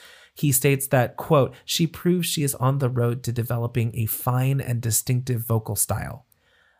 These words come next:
Um, the Dayton Daily News says the song is, quote, "hauntingly beautiful." And, um, <laughs> I don't know what the, I don't know what this other, this, you know, another critic <laughs> ends up saying that, um,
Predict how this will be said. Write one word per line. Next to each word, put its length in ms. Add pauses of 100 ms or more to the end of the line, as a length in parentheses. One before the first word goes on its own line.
(120)
Um, 320
the 140
Dayton 280
Daily 260
News 300
says 440 (100)
the 100
song 300
is, 180
quote, 260
"hauntingly 580
beautiful." 680 (380)
And, 480 (160)
um, 460 (520)
<laughs> 1700
I 120
don't 100
know 100
what 140
the, 120
I 60
don't 120
know 80
what 120
this 140
other, 300
this, 300
you 180
know, 120
another 320
critic 420 (160)
<laughs> 160
ends 160
up 80
saying 340 (340)
that, 300
um, 260